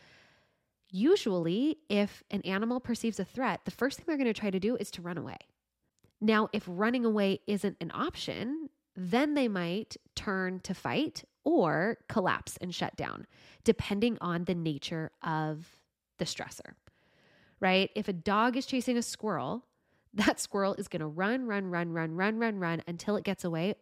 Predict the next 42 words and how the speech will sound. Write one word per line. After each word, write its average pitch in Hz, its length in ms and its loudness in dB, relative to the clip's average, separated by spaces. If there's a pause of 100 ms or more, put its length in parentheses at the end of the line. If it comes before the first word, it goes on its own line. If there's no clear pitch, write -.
or 269 260 4
likely 233 580 0
it - 120 -4
will 185 100 -2
run 175 180 -2
itself 160 440 -4
to - 280 -6
a - 40 -12
point - 280 -8
of - 80 -8
shutdown, 247 520 -2
or 180 100 -4
it'll 180 160 -4
play 170 260 -8
dead - 360 -4 (360)
because 226 220 4
it - 140 0
knows 226 580 0 (100)
that 196 120 -2
it - 120 -10
probably 415 460 2
can't 269 300 -2
turn 220 320 -8 (420)
and 202 160 -4
fight 160 220 -2
that - 160 -6
dog. - 260 -8 (460)
When 202 480 4
our 220 160 0
system 185 420 -2
perceives 180 580 -2 (200)
a 208 60 -4
stressor - 680 -6 (560)
that 196 160 4
it 175 100 0
might 220 460 4
be 214 160 -2
able 156 400 -4 (300)
to 175 340 0
get 165 140 0
away 147 160 -4
from, 220 400 -4